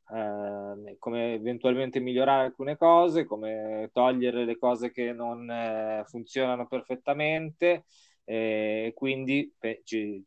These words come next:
ci abbiamo pensato tutta la stagione, tutti a-, tutti assieme, eh, in chat, nei podcast,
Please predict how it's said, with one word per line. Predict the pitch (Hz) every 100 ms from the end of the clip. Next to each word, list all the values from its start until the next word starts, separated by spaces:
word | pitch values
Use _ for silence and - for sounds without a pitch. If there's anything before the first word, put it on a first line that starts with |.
| _
ci | - 123
abbiamo | 123 139
pensato | 135 123 117 123 120
tutta | 117 117
la | 117
stagione, | 113 113 107 131 117 95
tutti | - -
a-, | 98 87 -
tutti | - 107
assieme, | - - 120 127 120 110 107 104 101 92
eh, | 87 92 92 _ _ _
in | _
chat, | - 110 120 123 _ 117 110 101
nei | 101 98
podcast, | - 120 123 117 - 107 - - 104